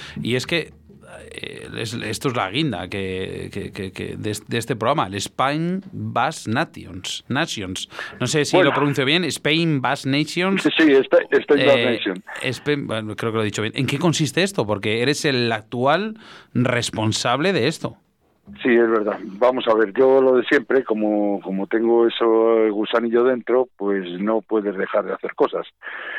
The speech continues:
Speaker 2: Entonces, eh, pas, que es la mayor organización de pesca profesional del mundo, eh, tiene, digamos, delegaciones en diferentes países. ¿Estáis ahí?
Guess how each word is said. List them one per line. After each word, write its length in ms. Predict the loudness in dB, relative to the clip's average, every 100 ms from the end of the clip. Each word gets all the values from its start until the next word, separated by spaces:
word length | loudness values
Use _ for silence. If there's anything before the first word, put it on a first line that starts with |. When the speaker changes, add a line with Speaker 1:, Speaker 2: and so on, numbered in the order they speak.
| -12 -8
Speaker 2:
Entonces, 640 | -6 0 0 4 4 4 4
eh, 480 | 2 4 4 2 0 -4 -10 -18 -20 _ _ _ _
pas, 260 | 4 4 2 -10
que 200 | -4 0
es 80 | 0
la 80 | 0
mayor 240 | 0 0
organización 680 | 0 -2 -4 -6 0 0 0 -6 -20 _ -6
de 100 | -2
pesca 500 | 2 0 -2 -8 -8 -20 _
profesional 640 | -2 -2 -2 -2 2 2 2
del 160 | -2
mundo, 420 | -4 0 2 2 0 -16 -18 -16 -18 -6
eh, 1200 | 2 4 6 6 4 4 4 2 2 0 0 -4 -8 -16 _ _ -20 -16 -16 -20 _ _ _ _ -4
tiene, 340 | 0 2 2
digamos, 380 | 2 0 2 2
delegaciones 760 | 4 4 2 0 2 0 2 -2
en 160 | -4
diferentes 480 | -4 -4 -4 -4 -6
países. 420 | -6 -4 -2 -4 -6 _ _ _ _ _ _ _
¿Estáis 320 | -4 -2 2
ahí? 260 | 2 2